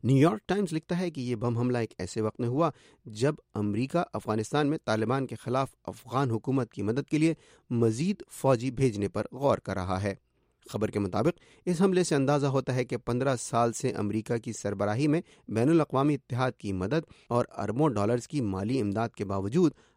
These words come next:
افغانستان حملوں سے محفوظ نہیں ہے۔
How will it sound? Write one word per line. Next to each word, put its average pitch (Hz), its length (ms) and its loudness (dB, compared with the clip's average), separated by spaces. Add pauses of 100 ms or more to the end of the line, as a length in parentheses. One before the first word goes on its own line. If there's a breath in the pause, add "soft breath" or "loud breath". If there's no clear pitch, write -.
افغانستان 113 680 -2
حملوں 104 280 0
سے 127 160 -2
محفوظ 113 540 -2
نہیں 104 380 -2
ہے۔ 95 100 -2